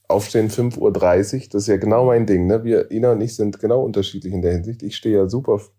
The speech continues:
gerne früh auf, weil ich irgendwie, ich bin dann fitter, komischerweise.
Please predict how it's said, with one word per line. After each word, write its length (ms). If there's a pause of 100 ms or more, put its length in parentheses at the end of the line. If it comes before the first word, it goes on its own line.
(120)
gerne 280
früh 260
auf, 340
weil 120
ich 120
irgendwie, 400
ich 120
bin 140
dann 180
fitter, 440
komischerweise. 800